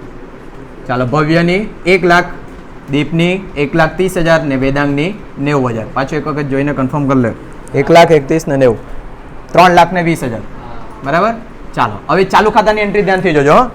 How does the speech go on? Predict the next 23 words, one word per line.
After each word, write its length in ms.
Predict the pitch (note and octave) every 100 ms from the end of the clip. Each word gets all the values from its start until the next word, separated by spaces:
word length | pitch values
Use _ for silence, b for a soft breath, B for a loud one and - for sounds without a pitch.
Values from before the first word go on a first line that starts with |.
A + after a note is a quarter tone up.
| -
એ 60 | F3
એન્ટ્રી 200 | F3 G3+
બતાવો 200 | F#3+ A3+ F#3+
પહેલા, 200 | F#3 E3
આ 60 | E3
રોકડ 200 | E3 E3+ D#3+
ખાતું 160 | D#3 D3+
બી 80 | C#3
પૂરું 160 | C3 A2+
કરી 120 | G#2+
દો. 60 | G#2+ - - -
સિત્તેર 240 | F#3 G#3
હજાર 200 | G3+ G3
આવવાના, 280 | G3+ G3+ A3+ A3 -
તમે 140 | F3
ટોટલ 260 | F3+ F3+ F#3
મને 160 | F3+ F3
બહાર 100 | F3 F3
લખજો, 220 | F3 G3+ -
અહીંયા 200 | D3+ D#3+
ડાયરેક્ટ 260 | D#3 D#3+ D#3
લખીએ 180 | - C#3
આપણે. 200 | A2+